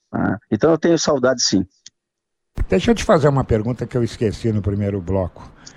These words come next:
Speaker 2: quando a gente falou a respeito das dificuldades de trabalhar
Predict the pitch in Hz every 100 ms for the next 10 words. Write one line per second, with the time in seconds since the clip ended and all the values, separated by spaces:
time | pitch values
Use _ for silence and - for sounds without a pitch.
0 | - - _ _ _ - 101 101 98 107
1 | 104 - 104 90 104 110 104 95 - -
2 | 110 104 110 95 101 87 95 95 117 -
3 | 104 98 117 120 92 82 78 85 - 92
4 | 95 92 101 107